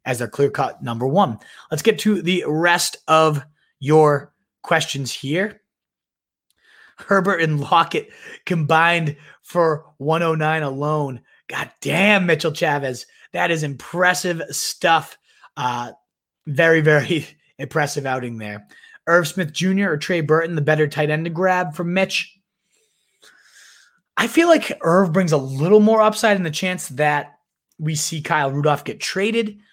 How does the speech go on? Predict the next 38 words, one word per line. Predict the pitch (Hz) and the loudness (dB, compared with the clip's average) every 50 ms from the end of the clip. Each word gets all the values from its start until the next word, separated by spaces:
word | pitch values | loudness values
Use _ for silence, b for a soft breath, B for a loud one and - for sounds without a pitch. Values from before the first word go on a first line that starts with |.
| b b b | b b b
Uh, | - 160 160 160 | -4 -4 -2 -2
but | 151 151 151 143 - | -2 -4 -6 -6 -6
Burton | - 233 294 320 220 175 151 | -6 -4 -4 -4 -4 -4 -4
had | 143 151 127 | -4 -4 -4
that | 143 120 110 - 139 | -4 -8 -8 -8 -12
great | - 151 165 180 190 - | -8 -4 -4 -4 -4 -4
usage. | 190 143 151 156 151 - 151 139 - - B B B B B | -4 -4 -4 -2 -2 -2 -4 -4 -4 -8 B B B B B
I | 180 208 | -2 0
just | 220 220 202 - | 0 0 0 0
am, | 190 175 170 180 175 - - 151 | -2 -2 -4 -4 -6 -8 -14 -12
you | 156 160 165 | -6 -2 0
know, | 156 151 147 | 0 2 2
you | 147 143 135 143 | 0 -2 -2 -4
still | - - - 202 | -4 -2 0 2
got | 202 202 185 151 | 2 2 2 2
Doyle | 156 170 165 170 170 165 | 4 6 6 8 6 8
there. | 160 170 165 160 | 6 6 6 6
Mo | 156 160 170 | 4 4 4
Alley | 170 170 170 165 156 | 4 2 2 2 2
Cox | 151 - - 160 156 156 156 - | 0 -2 -2 -2 -2 -2 -4 -6
will | 160 147 | -8 -6
be | 139 135 | -6 -8
back. | 113 107 - 139 143 147 147 147 147 147 - _ b b b b b b b b | -8 -6 -6 -4 -2 0 -2 -2 -2 -4 -12 _ b b b b b b b b
Seems | - - 247 240 208 | -6 -2 -2 0 2
more | 214 214 | 4 4
like | 208 202 - 190 | 4 4 4 2
a, | 156 156 | 0 0
a | 143 143 | -2 -6
three-headed | - - - 160 185 196 185 170 175 170 156 139 135 | -10 -10 -8 -6 -4 -4 -4 -2 -2 -2 -2 -4 -4
nightmare | 135 131 135 135 107 117 110 104 104 | -6 -8 -8 -8 -10 -12 -12 -12 -12
there. | 107 110 104 107 107 104 - _ _ _ _ _ _ - | -12 -14 -14 -12 -14 -16 -18 _ _ _ _ _ _ -6
Um, | 135 135 131 127 123 117 117 117 127 | -4 -4 -2 -2 -2 -4 -6 -8 -6
so | 135 - - - - 135 127 120 117 113 107 _ _ _ - - | -4 -4 -2 0 0 2 2 2 0 -2 -6 _ _ _ -8 -6
I, | 151 160 170 170 185 | -4 -2 2 2 2
I | |
don't | 180 170 156 143 | 2 2 2 4
love | 139 131 120 110 | 4 4 2 2
it. | 104 | -4